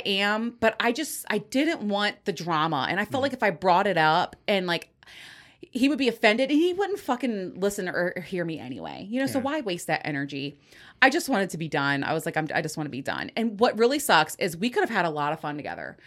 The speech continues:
Speaker 1: Like, I totally would have fucked him, especially that week, like, when I
Speaker 2: Mm-hmm.
Speaker 1: didn't have my daughter. I would have totally fucked him. But he was so grumpy. I was just like, "I don't, I don't wanna be around him again." You know what I mean? And I probably should have mentioned to him how I felt.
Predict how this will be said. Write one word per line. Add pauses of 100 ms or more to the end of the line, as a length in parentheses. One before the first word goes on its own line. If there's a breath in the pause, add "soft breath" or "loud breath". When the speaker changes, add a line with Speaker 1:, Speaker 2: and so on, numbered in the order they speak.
(120 loud breath)
Speaker 1:
Like,
I
totally
would
have
fucked
him,
especially
that
week,
like,
when
I
Speaker 2:
Mm-hmm.
Speaker 1:
didn't
have
my
daughter.
I
would
have
totally
fucked
him. (440 loud breath)
But
he
was
so
grumpy.
I
was
just
like,
"I
don't, (120)
I
don't
wanna
be
around
him
again." (100)
You
know
what
I
mean? (320 loud breath)
And
I
probably
should
have
mentioned
to
him
how
I
felt.